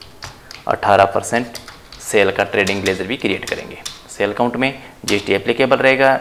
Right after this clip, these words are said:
जीएसटी detail को आप नो रख सकते हो, और type of supply में आपको goods करना है, और टीसीएस को एक बार हम not applicable कर देते हैं। और यहाँ पर हम sell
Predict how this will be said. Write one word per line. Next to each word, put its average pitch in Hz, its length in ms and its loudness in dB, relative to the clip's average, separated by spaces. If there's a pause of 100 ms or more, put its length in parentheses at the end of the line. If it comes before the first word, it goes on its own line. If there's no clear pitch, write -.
जीएसटी 110 380 -4
detail 101 280 4
को 113 100 2
आप 104 120 2
नो 104 140 2
रख 131 160 0
सकते 131 260 -4
हो, 131 120 0 (260)
और - 180 -4
type 120 180 4
of - 120 0
supply 101 260 0
में 101 100 -2
आपको 151 220 -2 (300)
goods 104 280 -2
करना 82 260 -4
है, 85 100 -4 (760)
और 101 80 -8
टीसीएस 113 340 -4
को - 100 -2
एक 101 140 -2
बार - 80 -2
हम 113 100 0 (200)
not 98 300 -2
applicable 101 520 -6
कर - 80 0
देते 76 300 -8
हैं। - 120 -18 (300)
और - 80 -8
यहाँ 95 220 0
पर - 140 0
हम 117 200 -4 (680)
sell 131 320 -2